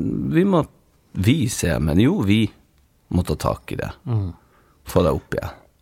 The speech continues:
Speaker 2: Ja, men altså, la, OK, vent da, perspektiv.
Speaker 1: Mhm.
Speaker 2: Jeg,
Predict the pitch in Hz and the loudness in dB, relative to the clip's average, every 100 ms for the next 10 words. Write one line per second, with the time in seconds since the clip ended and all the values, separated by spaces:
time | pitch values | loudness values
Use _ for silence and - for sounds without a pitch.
0 | _ _ - 120 131 139 151 127 156 151 | _ _ -4 -2 0 0 2 4 2 0
1 | 165 165 160 160 151 117 107 _ - 139 | -2 2 2 2 2 0 -4 _ -2 0
2 | 110 - - - - 147 117 107 92 - | -2 -8 -18 -4 0 0 0 -4 -6 -10
3 | _ - 101 80 - _ _ _ _ - | _ -2 -2 -2 -6 _ _ _ _ -20
4 | _ - 143 147 | _ -4 2 2